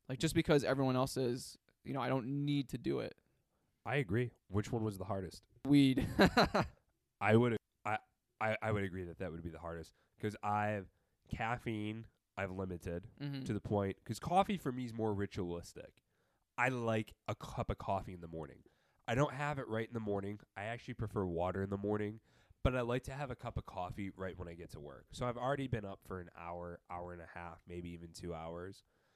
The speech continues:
Speaker 2: And then I have that first cup of coffee while I'm getting my day started. I like that. It's ritualistic. It's warm. So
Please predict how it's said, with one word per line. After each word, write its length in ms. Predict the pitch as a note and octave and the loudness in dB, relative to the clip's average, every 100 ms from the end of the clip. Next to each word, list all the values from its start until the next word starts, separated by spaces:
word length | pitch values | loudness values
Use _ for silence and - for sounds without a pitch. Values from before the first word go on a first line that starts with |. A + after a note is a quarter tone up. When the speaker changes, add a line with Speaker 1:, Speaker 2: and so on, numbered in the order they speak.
| _ _ | _ _
Speaker 2:
And 100 | A2 | -2
then 100 | C3 | -2
I 40 | |
have 220 | C3+ C3 A#2+ | 0 0 0
that 200 | G#2 - | -4 0
first 260 | G#2+ F#2 | -2 -2
cup 160 | - F2 | -6 -8
of 60 | F2+ | -6
coffee 500 | E2+ D2+ C#2+ C#2+ C2+ _ _ _ _ _ - | -6 -8 -8 -14 -14 _ _ _ _ _ -6
while 220 | F#2+ F2 | -2 -2
I'm 160 | E2+ | -4
getting 220 | F2+ F2+ E2+ | -10 -14 -12
my 100 | E2 | -12
day 160 | D#2 | -10
started. 380 | D#2 - C2 C#2+ - - | -12 -10 -12 -12 -20 0
I 100 | C#3+ | 0
like 300 | D3 A#2 - | 2 0 -2
that. 180 | F2+ D#2+ | -10 -10
It's 160 | D#2+ | -8
ritualistic. 920 | G2+ A#2+ C#3+ A#2 G2+ G2 - G2+ F#2+ - | -6 -4 -2 -2 -2 -4 -6 -4 -4 -6
It's 140 | F#2 - | -16 -16
warm. 840 | E2+ E2+ F2+ G2 G2+ G2 G2 F#2+ G2 - _ _ _ _ _ | -18 -12 -8 -6 -2 -2 -2 -6 -10 -18 _ _ _ _ _
So 220 | - A#2 | -8 -8